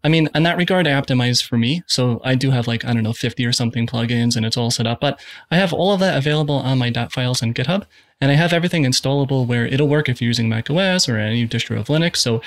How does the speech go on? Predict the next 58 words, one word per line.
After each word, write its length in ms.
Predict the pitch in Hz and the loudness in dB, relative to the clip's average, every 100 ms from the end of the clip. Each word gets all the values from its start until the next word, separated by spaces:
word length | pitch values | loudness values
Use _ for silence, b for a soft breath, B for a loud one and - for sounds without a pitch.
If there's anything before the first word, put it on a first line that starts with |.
| B | B
it's 120 | - 175 | -4 0
very 160 | 202 | 2
easy 260 | 156 147 180 | 2 2 0
for 100 | - | -2
folks 240 | - 120 - | -4 -4 -2
to 60 | |
just 160 | 117 - | -2 -4
copy 240 | 117 120 | -4 -4
paste 220 | 117 120 | -2 -2
stuff 180 | - 120 | -2 -4
if 80 | 117 | -4
they 80 | 120 | 0
want. 240 | 123 180 B B B B | 0 0 B B B B
But 200 | - 175 - B B B - | -2 -2 -4 B B B 0
yeah, 140 | 165 | 2
when 120 | 139 | 2
it 60 | 165 | 2
comes 200 | 202 190 | 0 0
to, 40 | |
like, 140 | 160 139 | 0 0
teaching, 260 | 147 151 | 0 2
like, 140 | 131 123 | 0 0
a, 220 | 120 117 | -2 0
a 80 | 131 | -2
video 300 | 135 143 139 | 0 0 0
course 260 | - 117 117 | 0 -2 -2
on 80 | |
programming, 640 | 113 131 131 135 147 185 185 B B | -2 0 0 2 2 0 -2 B B
I 80 | - | -2
try 340 | 185 - 240 247 | -2 0 2 2
to, 260 | 233 208 202 | 2 0 0
like, 140 | 180 | 0
sure, 220 | - 151 | 2 2
I'll 140 | 123 147 | 2 2
link 180 | 156 | 2
to 80 | 151 | 2
my 80 | 135 | 0
dot 180 | 131 - | 0 -2
files 260 | 131 127 | -2 0
and 120 | 127 120 | 0 0
let 100 | 120 | -2
people 220 | 131 120 | -2 0
know, 100 | 120 | 0
like, 140 | 123 | 0
how 100 | - | 0
to 60 | 127 | -2
set 140 | - | 0
up 60 | 123 | -2
their 100 | 127 | 0
environment, 480 | 120 120 123 185 185 | 0 0 2 0 2
but 180 | 156 - | 0 0
I 80 | 147 | 0
don't 240 | 151 180 | 0 0
want 100 | 165 | 0
them 160 | 156 139 | 2 2
to 120 | 135 | 0
go 160 | 135 131 | 0 2
on, 200 | 127 127 | 2 0